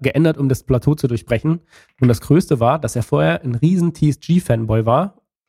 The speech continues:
Lass uns die, äh, lieber Taylor Atwood-Fan sagen, weil das ist ja jetzt auch nicht der T S G-Approach hundert Prozent.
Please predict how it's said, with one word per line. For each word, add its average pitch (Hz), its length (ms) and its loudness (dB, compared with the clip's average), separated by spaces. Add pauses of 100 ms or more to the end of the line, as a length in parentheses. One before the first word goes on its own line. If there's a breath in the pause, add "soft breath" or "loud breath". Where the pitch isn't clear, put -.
(120)
Lass 151 180 2
uns 165 140 0
die, 160 240 0
äh, 92 100 -6
lieber 156 220 4
Taylor 147 280 0
Atwood-Fan 120 460 -2
sagen, 120 300 2
weil 113 100 2
das 110 220 -6 (440 soft breath)
ist 147 120 2
ja 143 80 4
jetzt 135 100 -4
auch 139 60 -2
nicht 139 100 -2
der 123 80 -4
T - 140 -2
S - 80 -6
G-Approach 139 520 0
hundert 113 160 -8
Prozent. 135 380 -2